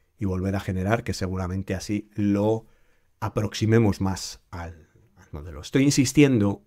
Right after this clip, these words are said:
y repitiendo para que, eh, veáis que, bueno, pues con un poquito de trabajo,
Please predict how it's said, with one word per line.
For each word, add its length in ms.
y 200
repitiendo 840
para 280
que, 420
eh, 160
veáis 340
que, 200
bueno, 260
pues 160
con 100
un 80
poquito 320
de 80
trabajo, 640